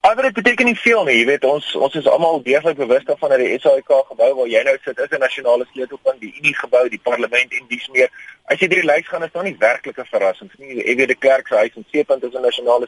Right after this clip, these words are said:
sleutelpunt. Die president se vakansiehuis, eh, wat ou Botha House was in Durban, is 'n nasionale sleutelpunt. Die belang hiervan is, is dat die, dat dit op die nasionale agenda is. Dit is al lank op die nasionale agenda. Maar hierdie is 'n eenmalige bekendmaking. Die, eh, minister van polisie en,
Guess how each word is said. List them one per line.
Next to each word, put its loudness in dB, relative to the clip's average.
sleutelpunt. -4
Die -6
president 0
se -10
vakansiehuis, 0
eh, 4
wat 0
ou 2
Botha 0
House -4
was -8
in -20
Durban, -2
is -8
'n -10
nasionale 0
sleutelpunt. -4
Die -8
belang 2
hiervan -2
is, -8
is -14
dat 2
die, -12
dat -2
dit -2
op -6
die -6
nasionale 2
agenda -4
is. -4
Dit -12
is 0
al 0
lank -2
op -16
die -10
nasionale 0
agenda. -2
Maar 2
hierdie 2
is -4
'n -4
eenmalige 0
bekendmaking. -6
Die, 0
eh, 6
minister -2
van -2
polisie -2
en, -10